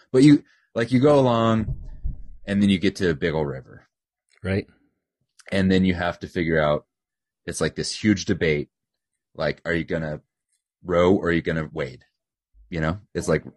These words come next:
Speaker 1: Roe versus Wade, and you don't know which one to do.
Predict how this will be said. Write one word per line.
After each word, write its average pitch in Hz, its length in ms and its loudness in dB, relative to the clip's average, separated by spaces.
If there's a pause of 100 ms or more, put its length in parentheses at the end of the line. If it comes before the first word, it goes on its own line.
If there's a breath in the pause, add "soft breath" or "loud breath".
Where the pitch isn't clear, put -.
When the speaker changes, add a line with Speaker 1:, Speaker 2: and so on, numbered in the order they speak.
Speaker 1:
Roe 98 300 4
versus 113 340 -2
Wade, 85 360 0
and 90 140 -10
you 87 80 -6
don't 92 300 -2
know 87 180 2
which 90 100 0 (120)
one 87 380 -2
to - 100 -18
do. 139 200 2